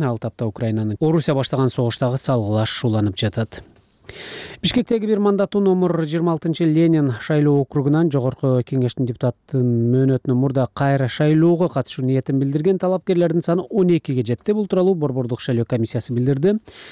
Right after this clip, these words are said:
Арыз бергендердин баары өзүн өзү көрсөттү. Округ боюнча депутаттыкка талапкерлерди көрсөтүү жыйырма жетинчи апрелде аякта, кайра шайлоо жыйырма сегизинчи майда өтөт. Борбордук шайлоо комиссиясы жыйырма жетинчи мартта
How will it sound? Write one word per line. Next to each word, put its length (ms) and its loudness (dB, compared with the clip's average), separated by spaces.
Арыз 220 0
бергендердин 580 0
баары 320 0
өзүн 240 0
өзү 100 -4
көрсөттү. 840 0
Округ 240 -4
боюнча 280 -2
депутаттыкка 520 -4
талапкерлерди 640 0
көрсөтүү 420 0
жыйырма 320 2
жетинчи 340 -2
апрелде 380 0
аякта, 380 0
кайра 340 -2
шайлоо 460 0
жыйырма 360 0
сегизинчи 560 -2
майда 360 2
өтөт. 340 -2
Борбордук 540 -2
шайлоо 260 0
комиссиясы 540 0
жыйырма 300 2
жетинчи 360 0
мартта 460 0